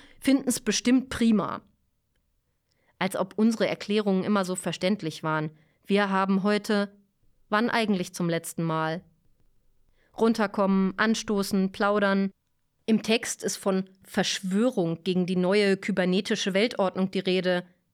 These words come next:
An der Kaffeemaschine, in den Werkhallen, beim Hofgang, auf Abendgesellschaften. „Lass uns noch tanzen gehen.“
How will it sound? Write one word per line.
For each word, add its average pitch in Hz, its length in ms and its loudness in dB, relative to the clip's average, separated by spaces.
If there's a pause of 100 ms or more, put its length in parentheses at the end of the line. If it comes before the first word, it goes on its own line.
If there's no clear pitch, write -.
(420)
An 247 140 2
der 240 80 2
Kaffeemaschine, 185 880 0
in 208 100 0
den 208 200 0
Werkhallen, 220 520 0
beim 233 220 0
Hofgang, 196 540 0
auf 202 180 -4
Abendgesellschaften. 170 1040 -2 (1500)
„Lass 294 200 2
uns 339 140 0
noch 311 120 0
tanzen 294 420 2
gehen.“ 170 340 -2